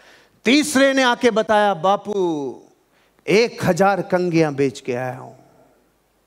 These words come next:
जितना सन्नाटा उधर छाया, उतना ही इधर छाया। अब मैं आपसे पूछना चाहता हूं,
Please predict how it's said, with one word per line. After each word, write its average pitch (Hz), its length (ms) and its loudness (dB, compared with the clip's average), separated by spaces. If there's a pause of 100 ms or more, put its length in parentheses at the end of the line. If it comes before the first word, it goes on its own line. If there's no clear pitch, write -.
(3500)
जितना 165 340 -4
सन्नाटा 160 520 -2
उधर 147 260 -2
छाया, 143 300 -2
उतना 131 320 -4
ही 143 100 -2
इधर 131 320 -6
छाया। 110 480 -10 (1900)
अब 135 100 -4
मैं 143 180 -4
आपसे 170 380 -2
पूछना 147 420 -8
चाहता 123 320 -8
हूं, 113 160 -12